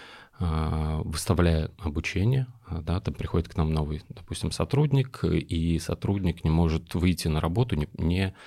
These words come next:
м, пройдя стандарты и не имея стандартной квалификации, как минимум, да, то есть он уме-, должен уметь вот такого-то ограниченное количество, а, услуг предоставлять, э, но базово, стандартно, с хорошим качеством.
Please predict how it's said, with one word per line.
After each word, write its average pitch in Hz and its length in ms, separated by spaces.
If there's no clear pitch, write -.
м, 78 580
пройдя 82 300
стандарты 120 720
и 90 280
не 85 240
имея 95 320
стандартной 85 640
квалификации, - 580
как - 220
минимум, 73 340
да, 98 200
то 107 120
есть - 160
он 82 160
уме-, 82 400
должен 85 360
уметь 98 360
вот 80 140
такого-то 78 540
ограниченное 92 600
количество, 78 840
а, 76 260
услуг - 460
предоставлять, 101 880
э, 80 260
но 92 160
базово, 87 640
стандартно, 85 600
с - 80
хорошим - 360
качеством. - 520